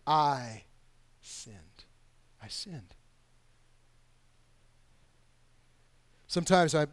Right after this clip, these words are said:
have the, you know, just walk with guys and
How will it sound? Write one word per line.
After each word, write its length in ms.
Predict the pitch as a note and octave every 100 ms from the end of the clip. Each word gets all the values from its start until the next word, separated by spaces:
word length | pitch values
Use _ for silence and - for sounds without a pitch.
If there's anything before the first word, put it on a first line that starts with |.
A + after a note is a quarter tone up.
| - D#3
have 160 | D#3
the, 140 | C#3+ C#3+
you 120 | E3
know, 160 | B2+ C#3+
just 180 | C#3+ -
walk 240 | C#3 C#3+
with 100 | D3 - _ - D3
guys 380 | C#3 D3 D3
and 260 | C#3 C3